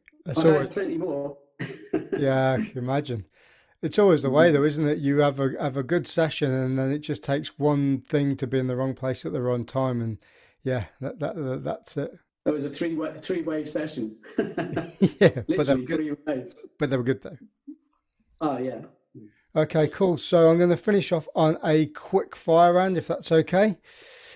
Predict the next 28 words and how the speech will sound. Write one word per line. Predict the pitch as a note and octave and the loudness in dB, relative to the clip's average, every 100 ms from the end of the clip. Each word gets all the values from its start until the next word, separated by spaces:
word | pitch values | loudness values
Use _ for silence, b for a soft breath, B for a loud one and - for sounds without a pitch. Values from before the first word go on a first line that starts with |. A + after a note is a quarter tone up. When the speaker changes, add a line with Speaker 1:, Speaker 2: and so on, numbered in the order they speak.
| B B B B - | B B B B 0
Speaker 1:
Um, | C#3+ D3+ D#3 D3+ D#3+ - _ - | 4 6 6 4 0 -4 _ -16
so | - - D#3 D3+ | -6 4 6 6
the | C#3+ | 0
first | - F#3+ G3 - | 4 6 6 2
one | D#3 D3+ D3+ D#3+ - | 0 2 2 0 -2
is, | F#3 D#3+ C#3 C3+ C#3 C3 - | 2 4 4 2 0 -4 -2
if | F#3 - | -2 -2
you | G3 G3 | -4 -4
could | - F3 - | -4 -6 -6
have | - D#3 D3 C#3+ C3+ | -6 -2 0 -2 -4
one | C3 D3+ E3+ E3+ | 0 2 2 0
fin | - E3 D#3+ | -4 -2 -2
setup | - - A#2 D3+ - - | -2 -6 -4 -4 -4 -6
for | - - C#3 C3 B2 | -20 -6 -2 -2 -2
the | A#2+ | -4
rest | B2 - | -8 -10
of | A2 | -8
your | A#2 | -6
life, | A2+ A#2+ F3+ - _ b b b b | -4 -4 -4 -8 _ b b b b
would | D3 | 2
it | C#3 - | 2 2
be | C3+ C3 B2+ D3 - | 2 2 2 -2 -6
single | - - F3+ F#3 F3 | -12 -2 0 2 -2
fin, | - F#3 F#3 F3+ - _ - | -2 -2 0 -2 -8 _ -12
twin | - E3 D3+ | 0 2 2
fin, | - D3 D3 D3+ D3+ _ _ _ _ _ | 2 2 2 -2 -6 _ _ _ _ _
quad, | - D#3+ D#3 D3 _ | 2 4 4 0 _
bonzer, | D#3 D3+ C#3+ A#2+ C#3 C#3+ | 2 4 2 0 2 2